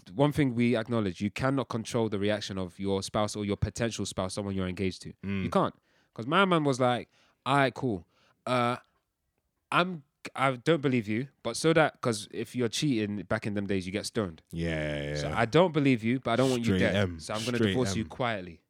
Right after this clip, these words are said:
Speaker 2: Mm.
Speaker 1: And then God showed Joseph.
Speaker 2: And said, "Pattern up, well, boy.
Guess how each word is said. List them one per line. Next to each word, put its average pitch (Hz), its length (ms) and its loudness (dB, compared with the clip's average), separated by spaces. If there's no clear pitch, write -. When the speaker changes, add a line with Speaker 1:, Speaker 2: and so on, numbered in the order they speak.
Speaker 2:
Mm. 87 340 -4
Speaker 1:
And 110 220 -4
then 139 240 -2
God 117 200 -4
showed 101 560 0
Joseph. - 640 -2
Speaker 2:
And 82 160 -8
said, 78 260 -8
"Pattern 85 360 -2
up, 80 180 -4
well, 78 180 -8
boy. 82 340 0